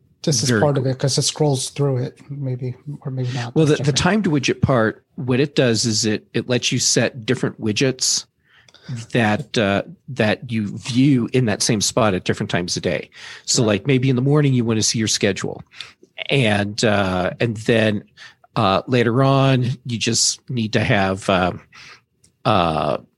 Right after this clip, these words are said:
Speaker 2: the, the weather, and then when it gets, uh, later in the day and you're done with work, then have it switch over to, uh, just have some photos showing.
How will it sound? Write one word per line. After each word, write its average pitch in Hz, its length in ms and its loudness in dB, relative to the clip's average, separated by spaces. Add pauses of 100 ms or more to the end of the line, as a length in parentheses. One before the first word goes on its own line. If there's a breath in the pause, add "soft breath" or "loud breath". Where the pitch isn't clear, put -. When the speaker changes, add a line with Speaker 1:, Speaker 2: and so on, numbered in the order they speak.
(160)
Speaker 2:
the, 107 440 0
the 120 120 -2
weather, 98 360 0 (440)
and 98 560 0 (280 loud breath)
then 110 560 2 (600 loud breath)
when 117 200 2
it 98 120 -2
gets, 104 320 2
uh, 101 180 4
later 104 300 2
in 92 100 0
the 101 60 0
day 135 320 4
and 107 80 2
you're 98 100 -2
done 87 200 0
with - 200 -10
work, 127 560 0 (480 loud breath)
then 104 220 2
have 98 180 -4
it 92 120 -2
switch - 240 0
over 98 380 0
to, 98 340 -2
uh, 90 140 0
just - 260 -4
have 98 140 0
some 110 120 -4
photos 143 300 0
showing. - 300 -4